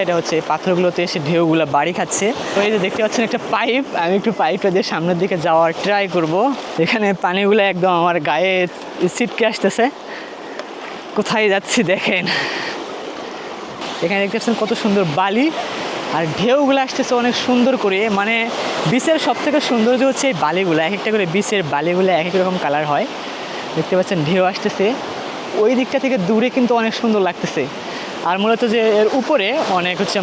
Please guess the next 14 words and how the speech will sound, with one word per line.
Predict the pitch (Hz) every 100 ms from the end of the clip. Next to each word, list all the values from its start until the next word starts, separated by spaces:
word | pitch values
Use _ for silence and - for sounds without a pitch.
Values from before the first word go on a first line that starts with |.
| 180
মালয় | 180 180 185 175
ফ্যামিলি | 185 240 247
যারা | 214 175
আছে, | 190 233 320 - -
পুরা | 294 285 285 277
ফ্যামিলি | 220 240 254
নিয়ে | 240 233
আসছে, | - 277 220
রান্নাবান্না | 180 190 214 220 214
করতেছে, | 214 226 269 202
অনেক | 180 202 226
এনজয় | 220 214
করতেছে। | 202 233 214 330 - - - - - 175
এখনও | 247